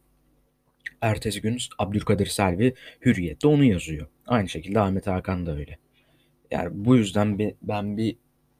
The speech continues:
inanır gibi oldum. Hatta direkt inandım diyeyim. Cumartesi günü gelmeyince de, "Ha," dedim, "bunlar gerçekten gündem değiştirmeye çalışıyorlar.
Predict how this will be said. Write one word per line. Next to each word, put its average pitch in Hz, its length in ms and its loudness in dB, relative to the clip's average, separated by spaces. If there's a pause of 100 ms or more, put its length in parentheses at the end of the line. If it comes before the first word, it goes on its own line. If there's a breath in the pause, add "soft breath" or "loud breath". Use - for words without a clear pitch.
(160)
inanır 117 360 6
gibi 101 220 2
oldum. 82 400 0 (240)
Hatta 90 380 -2
direkt 101 360 -2
inandım 85 480 0
diyeyim. 87 240 -6 (560 loud breath)
Cumartesi 120 540 4
günü 107 160 4
gelmeyince 113 640 4
de, 123 60 -4
"Ha," 92 400 0
dedim, 92 300 0
"bunlar 95 380 -2
gerçekten 98 840 0 (400 soft breath)
gündem 98 400 2
değiştirmeye 87 480 -4
çalışıyorlar. 95 600 -4